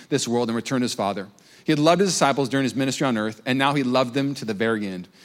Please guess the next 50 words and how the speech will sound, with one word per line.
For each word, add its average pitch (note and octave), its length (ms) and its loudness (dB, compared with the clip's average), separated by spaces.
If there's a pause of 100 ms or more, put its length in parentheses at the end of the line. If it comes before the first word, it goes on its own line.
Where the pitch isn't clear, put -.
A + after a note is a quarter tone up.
(140)
It D3 60 -2
was D3+ 140 2
time F3 240 2
for G3 80 0
supper, C#3+ 320 2
and B2+ 120 0
the A#2+ 60 0
devil D3 400 2 (220)
had C3+ 160 2
already C#3+ 220 4
prompted C3 400 -2
Judas, G2+ 440 -4 (220)
son C#3 200 0
of C3 60 0
Simon B2+ 240 0
Iscariot, A#2+ 280 0
to - 60 -12
betray G#2+ 280 -2
Jesus. F#2+ 460 -8 (220)
Jesus F3+ 280 2
knew E3 160 2
that D3+ 140 2
the B2 80 -4
Father C#3+ 300 4
had B2+ 140 0
given C#3+ 200 0
authority C#3+ 380 2
over A#2+ 300 0
everything, F#3 640 2 (340)
and C#3+ 120 0
they D3+ 60 4
had C3+ 180 2
come F3+ 260 2
from D3+ 180 0
God A#2+ 380 2 (180)
and C#3 140 0
would B2 100 0
return B2+ 360 0
to A#2+ 60 0
God. F#2 340 -2 (1300)
I C#3 80 6
just D3 180 0
love E3+ 180 4
that G3 140 0
little D#3+ 160 4
touch. - 460 -2 (220)
Jesus F#3 280 2
knew F#3+ 80 4
he F3 80 4
had C#3+ 140 2